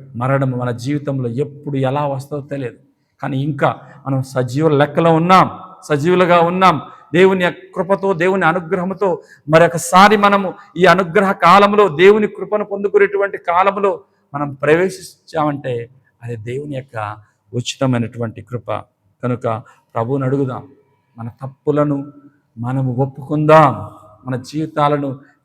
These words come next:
చెక్ చేసుకుందాం. దైవానికి విరుద్ధముగా ఉన్నాయా మన ఆలోచన? దైవ విరుద్ధమైనటువంటి కోరికలు మనలో ఉన్నాయా? ఈ లోకము దాని వ్యామోహములు గతించును. ప్రభువును మరి ఆశ్రయించువారు, ప్రభువును నమ్మువారు,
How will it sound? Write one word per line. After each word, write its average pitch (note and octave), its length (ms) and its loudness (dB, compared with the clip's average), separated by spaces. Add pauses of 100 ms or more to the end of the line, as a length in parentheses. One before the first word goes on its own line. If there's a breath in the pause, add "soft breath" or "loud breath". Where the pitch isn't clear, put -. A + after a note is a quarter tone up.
(160)
చెక్ - 260 -16
చేసుకుందాం. D3 480 -16 (640)
దైవానికి C#3+ 760 0
విరుద్ధముగా C#3+ 680 2
ఉన్నాయా D3+ 300 0
మన C3 160 -6
ఆలోచన? A2 440 -12 (560)
దైవ D#3 200 6
విరుద్ధమైనటువంటి D#3+ 960 0
కోరికలు F3 460 2
మనలో F3 320 2
ఉన్నాయా? C3 300 -8 (420 soft breath)
ఈ D#3+ 100 2
లోకము F3+ 460 2
దాని E3+ 280 4
వ్యామోహములు F3 640 2
గతించును. E3+ 600 -4 (320 soft breath)
ప్రభువును F3+ 640 4 (180)
మరి F3 100 4
ఆశ్రయించువారు, F#3 880 4
ప్రభువును F3+ 440 2
నమ్మువారు, G3 520 6